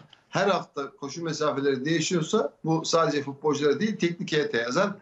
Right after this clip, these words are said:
Hoca, kondisyon, oyuncular, herkes üzerine düşeni yapıyor ve bence bu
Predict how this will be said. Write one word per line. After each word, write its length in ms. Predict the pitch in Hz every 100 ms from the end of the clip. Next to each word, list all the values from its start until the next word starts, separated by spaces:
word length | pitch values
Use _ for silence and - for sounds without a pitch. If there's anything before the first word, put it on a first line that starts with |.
| - _
Hoca, 520 | 147 139 139 135 - -
kondisyon, 680 | 143 143 139 - 135 131 131 - _ -
oyuncular, 520 | 127 139 135 135 135 - _ _ _ -
herkes 300 | 147 147 143
üzerine 260 | 143 143
düşeni 240 | 131 139 165
yapıyor 360 | 165 160 113
ve 120 | 143
bence 300 | 160 160 160
bu 220 | 156 160